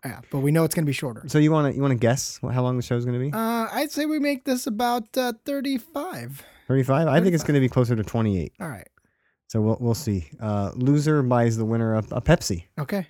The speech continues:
Speaker 1: Oh, wait a second. I do that
Speaker 2: <laughs>
Speaker 1: anyways.
Speaker 2: You bring me one every week. It's my one Pepsi of the week. Um, so we are, we're, we're gonna kick around a new, um, a new concept here at Podcast Stockton. We're gonna, um, we're gonna try to shorten the shows up, but not,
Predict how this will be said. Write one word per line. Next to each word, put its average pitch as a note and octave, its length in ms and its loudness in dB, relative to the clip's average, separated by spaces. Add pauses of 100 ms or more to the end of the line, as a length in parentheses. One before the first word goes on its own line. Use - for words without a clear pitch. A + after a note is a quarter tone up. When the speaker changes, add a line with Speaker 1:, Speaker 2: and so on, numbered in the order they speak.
(140)
Speaker 1:
Oh, G#3+ 160 4
wait A#3+ 200 4
a E3+ 120 6
second. D#3 240 0
I D#3+ 60 2
do F#3+ 120 6
that G#3 140 8
Speaker 2:
<laughs> - 0 -
Speaker 1:
anyways. C3 440 2
Speaker 2:
You B2 60 4
bring B2+ 260 2
me B2+ 80 2
one B2+ 140 2
every C3 220 4
week. C3 340 2 (320)
It's - 140 -12
my C3 100 4
one D#3 220 8
Pepsi D#3+ 340 6
of C3+ 60 2
the C3+ 80 4
week. - 420 2 (480)
Um, B2+ 480 6
so E3 260 8 (540)
we D#3 220 10
are, D3 260 10
we're, E3 180 4
we're F3+ 80 2
gonna A3+ 220 6
kick G#3+ 240 4
around G3 240 6
a F3 60 6
new, F#3 320 8
um, C#3 300 4 (360)
a D#3 40 2
new G3+ 120 6
concept F3+ 560 2
here B2 180 2
at F2 100 -4
Podcast G#2+ 440 -2
Stockton. G#2 440 -4 (560)
We're C3 140 6
gonna, B2+ 300 4
um, G#2+ 400 0 (120)
we're C3 100 0
gonna B2+ 100 4
try C3+ 180 2
to A#2+ 80 4
shorten E3+ 400 2
the D3 80 4
shows E3+ 420 4
up, G#2+ 200 2
but B2 180 0
not, C3+ 480 2